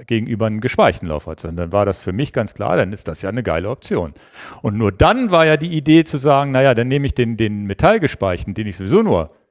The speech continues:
auf der Straße oder vielleicht mal Mittellandkanal fahre, wo ich kein Kopfsteinpflaster habe. Da muss jetzt mal was anderes drauf.“ Und dann fand ich diese sechsunddreißig Millimeter ganz schön, weil ich halt mit Olaf drei Tage vorher gefahren bin und haben gesagt, das wäre jetzt zumindest mal eine Option, den auch mal zu testen.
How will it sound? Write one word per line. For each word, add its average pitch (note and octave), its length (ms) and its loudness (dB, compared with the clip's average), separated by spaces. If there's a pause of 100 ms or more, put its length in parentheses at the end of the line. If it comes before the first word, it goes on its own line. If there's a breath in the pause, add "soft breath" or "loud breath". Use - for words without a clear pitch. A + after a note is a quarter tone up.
(280)
auf - 180 -6
der F#2+ 120 0
Straße G#2+ 380 2
oder G2+ 140 -2
vielleicht G2+ 280 -2
mal F#2 120 -4
Mittellandkanal G2 760 0
fahre, F2 320 -4
wo F2+ 100 -6
ich - 80 -10
kein F2+ 180 -4
Kopfsteinpflaster G2 680 -2
habe. F2+ 360 -2 (920 loud breath)
Da C3+ 240 4
muss D3 180 0
jetzt - 180 0
mal C3 140 2
was A#2 160 0
anderes G#2+ 340 -4
drauf.“ F3+ 360 2
Und A2 80 -4
dann F2+ 100 -6
fand E2 220 -8
ich - 40 -14
diese A2+ 220 -6
sechsunddreißig D3+ 640 -2
Millimeter E3 420 -4
ganz D#2 220 -12
schön, D2+ 280 -12 (140)
weil E2+ 220 -6
ich F2 140 -6
halt F#2 160 -2
mit G#2 100 -4
Olaf F#3 360 4
drei F#2 260 0
Tage F#2 280 0
vorher F#2+ 300 -2
gefahren G2 320 -2
bin C#3+ 100 -4
und C#3 40 -2
haben B2+ 80 -2
gesagt, A#2 260 -2
das A2 180 -4
wäre C3+ 220 4
jetzt B2 160 -2
zumindest C3+ 420 -2
mal F3 100 0
eine D#3 120 -2
Option, C#3+ 380 -2
den C#3 160 -2
auch A#2+ 140 -2
mal F2+ 120 -2
zu F2 140 -10
testen. F#2 420 -8